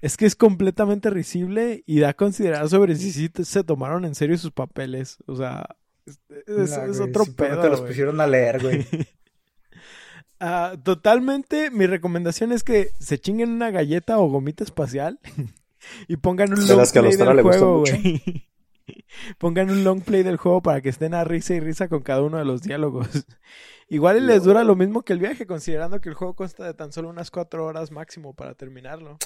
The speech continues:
Speaker 2: Ah, cabrón.
Speaker 1: Sí, es un juego
Speaker 2: Está
Speaker 1: muy
Speaker 2: cortito.
Speaker 1: cortito, sí, sí. Sobre el, sobre el gameplay,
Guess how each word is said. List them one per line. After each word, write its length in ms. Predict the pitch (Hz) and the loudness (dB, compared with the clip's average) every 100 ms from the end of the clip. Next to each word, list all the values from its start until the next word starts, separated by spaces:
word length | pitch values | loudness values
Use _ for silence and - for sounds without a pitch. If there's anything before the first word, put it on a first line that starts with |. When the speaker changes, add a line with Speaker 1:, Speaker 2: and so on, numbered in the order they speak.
| - - | -14 -12
Speaker 2:
Ah, 280 | 135 151 | -10 -10
cabrón. 600 | - 135 123 120 175 185 - - - - | -8 -8 -8 -10 -12 -10 -4 -6 -6 -16
Speaker 1:
Sí, 200 | 156 190 | -8 -6
es 140 | 202 | -6
un 60 | 196 | -8
juego 200 | 165 170 | -6 -6
Speaker 2:
Está 120 | - | -4
Speaker 1:
muy 60 | 151 | -8
Speaker 2:
cortito. 360 | 147 143 151 156 | -6 -8 -8 -10
Speaker 1:
cortito, 320 | 170 156 156 151 | -12 -16 -20 -20
sí, 240 | - 165 _ _ _ _ | -16 -16 _ _ _ _
sí. 220 | - 165 _ _ _ _ _ _ _ _ _ _ | -20 -20 _ _ _ _ _ _ _ _ _ _
Sobre 420 | - 185 180 185 | -4 0 2 2
el, 160 | 185 - | 0 -4
sobre 300 | 156 170 165 | -6 -2 -2
el 80 | 165 | -2
gameplay, 560 | 160 233 214 160 185 | -4 -6 -4 -4 -6